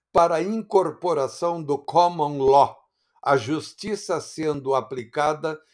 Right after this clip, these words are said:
conforme ia se firmando jurisprudência, tudo sem lei positiva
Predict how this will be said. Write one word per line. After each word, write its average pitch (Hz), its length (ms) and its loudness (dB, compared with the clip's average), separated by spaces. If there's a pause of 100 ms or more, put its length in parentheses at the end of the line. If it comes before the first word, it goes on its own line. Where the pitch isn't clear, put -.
(180)
conforme 165 720 0
ia 156 220 -2
se 147 260 -12
firmando 143 680 -6
jurisprudência, 131 1300 -6 (560)
tudo 220 420 2
sem 170 360 -2
lei 165 300 -6
positiva 143 1040 -4